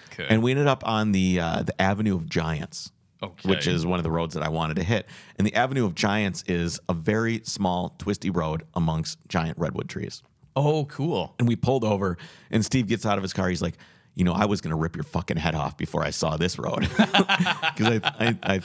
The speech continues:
Speaker 2: I felt, I felt really bad.
Speaker 1: Right, 'cause you're the one that planned the route.
Speaker 2: I planned the route, and for me, I, the arduousness of it, I don't care that much. But I know that
Speaker 1: Mm-hmm.
Speaker 2: Steve probably doesn't feel the way I do.
Speaker 1: Right.
Speaker 2: Um, he loves to drive his car. He's a better driver than I am.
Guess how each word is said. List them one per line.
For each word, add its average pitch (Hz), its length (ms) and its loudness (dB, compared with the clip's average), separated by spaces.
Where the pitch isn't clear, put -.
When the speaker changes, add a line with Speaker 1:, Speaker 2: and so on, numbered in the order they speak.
Speaker 2:
I 107 60 4
felt, - 380 -2
I - 140 -8
felt - 280 -8
really 78 200 -6
bad. 78 340 -2
Speaker 1:
Right, 247 220 4
'cause 151 180 -2
you're 202 140 6
the 180 80 2
one 180 120 0
that 156 80 2
planned 160 300 2
the 123 60 2
route. 117 380 2
Speaker 2:
I 110 80 8
planned 107 280 0
the 95 60 2
route, 80 300 0
and 95 160 0
for - 120 0
me, 110 240 2
I, 95 220 0
the 110 220 2
arduousness 143 680 0
of 151 140 0
it, - 100 0
I 180 120 0
don't - 260 -2
care 107 460 -2
that 131 200 0
much. 143 360 -2
But 90 400 -2
I 98 80 0
know 98 180 2
that 87 160 0
Speaker 1:
Mm-hmm. 92 100 -6
Speaker 2:
Steve 85 240 -2
probably - 280 -4
doesn't 82 280 -2
feel 76 240 -2
the 78 80 -2
way 76 140 -2
I 92 160 -2
do. 143 260 0
Speaker 1:
Right. 76 300 -4
Speaker 2:
Um, 85 240 0
he 90 180 0
loves 90 240 0
to - 60 -12
drive 85 180 -2
his 80 100 -6
car. 82 300 -2
He's 80 140 -4
a 82 40 -2
better 82 240 -2
driver 78 320 -2
than 80 120 -2
I 78 140 -2
am. 76 240 -4